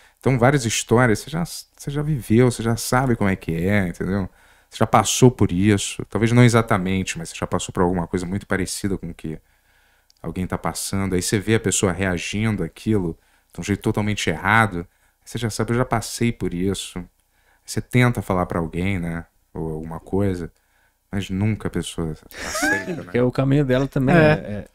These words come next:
Speaker 2: fazer a cagada e depois lembrar disso e, e ficar bem.
Speaker 1: É. Aí ela vem dez anos depois, "Poxa, eu devia ter levado em consideração o que você falou, né?"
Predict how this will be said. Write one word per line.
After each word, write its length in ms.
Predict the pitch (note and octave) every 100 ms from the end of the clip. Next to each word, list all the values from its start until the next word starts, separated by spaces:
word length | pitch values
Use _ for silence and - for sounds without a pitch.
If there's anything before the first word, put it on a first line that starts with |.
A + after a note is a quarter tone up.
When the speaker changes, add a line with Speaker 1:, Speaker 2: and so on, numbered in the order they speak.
| _ _ _ _ _ -
Speaker 2:
fazer 240 | B2+ B2
a 60 | A2
cagada 420 | B2 A#2 A2 B2
e 40 |
depois 600 | C#3 - C#3+ D#3+ D#3+ B2+
lembrar 440 | A#2+ A#2+ A2+ G#2+ G#2
disso 280 | G#2+ -
e, 260 | B2 A2 - - -
e 40 | -
ficar 200 | - G2+
bem. 300 | G2+ G2 - F#2
Speaker 1:
É. 220 | F2+ D#2+ _ _ _ _ _ _
Aí 400 | - F#2 F2+ G2
ela 180 | G#2 G2
vem 280 | F2+ F#2 F2
dez 400 | G2 A#2+ A2 G2
anos 240 | F#2+ F2+
depois, 480 | F2+ E2 F2+ F#2 G2
"Poxa, 400 | - A2+ G#2 -
eu 40 | F2+
devia 360 | F2 A2+ C3
ter 340 | - A2 G2 G2+ _ _ _ _ _ _ _ _ _ -
levado 420 | F2+ F2+ F#2 F#2+
em 60 |
consideração 640 | - F2+ - F#2 F2 - F#2
o 40 |
que 60 | -
você 140 | G2
falou, 480 | - G#2 F2 D#2+ E2+
né?" 180 | F2+